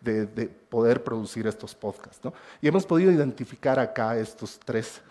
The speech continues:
tipos de, de, de emisores que vienen a ser los personales, o sea, que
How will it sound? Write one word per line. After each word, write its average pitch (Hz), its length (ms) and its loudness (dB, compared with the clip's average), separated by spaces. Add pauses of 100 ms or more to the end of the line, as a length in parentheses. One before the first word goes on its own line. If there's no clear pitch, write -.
(180)
tipos 120 400 -6
de, 107 160 0 (120)
de, 107 420 -2 (360)
de 117 240 0
emisores 127 680 0
que - 160 -6
vienen 120 260 0
a 117 80 2
ser 117 200 -4
los 110 180 -6
personales, 113 640 -4
o 120 60 -12
sea, 113 140 -12
que - 120 -12